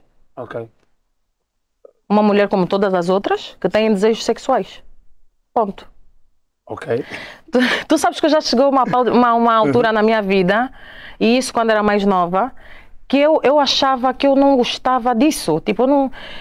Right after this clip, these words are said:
Speaker 2: eu não,
Speaker 1: Uhum.
Speaker 2: vou-te ser muito sincera, Fly, tu olhas pra mim e tu ao telefone falaste, eh, sobre ser um sex symbol e
Speaker 1: Uhum.
Speaker 2: tudo mais. Fly, eu tenho uma, eu tenho um,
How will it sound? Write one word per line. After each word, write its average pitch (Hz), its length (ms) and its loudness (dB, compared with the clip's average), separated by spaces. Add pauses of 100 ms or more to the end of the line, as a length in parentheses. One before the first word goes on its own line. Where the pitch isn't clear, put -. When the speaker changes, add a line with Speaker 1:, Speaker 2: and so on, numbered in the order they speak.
(140)
Speaker 2:
eu 294 100 2
não, 339 160 2
Speaker 1:
Uhum. - 60 -2
Speaker 2:
vou-te 311 260 -2
ser 294 160 2
muito 294 220 2
sincera, 240 380 0
Fly, 226 220 0
tu 247 80 0
olhas 254 240 0
pra 214 160 0
mim 226 280 2
e 208 40 0
tu 233 240 2
ao 208 100 2
telefone 214 380 -2
falaste, 202 640 0 (600)
eh, 185 680 2
sobre 185 420 0
ser 220 240 2
um 214 100 2
sex - 840 -6
symbol 202 800 2
e 190 60 2
Speaker 1:
Uhum. - 40 -2
Speaker 2:
tudo 190 180 0
mais. 190 480 0 (560)
Fly, 240 380 -2
eu 247 140 4
tenho 269 340 2
uma, 262 1040 4
eu 247 180 0
tenho 254 340 2
um, 254 500 0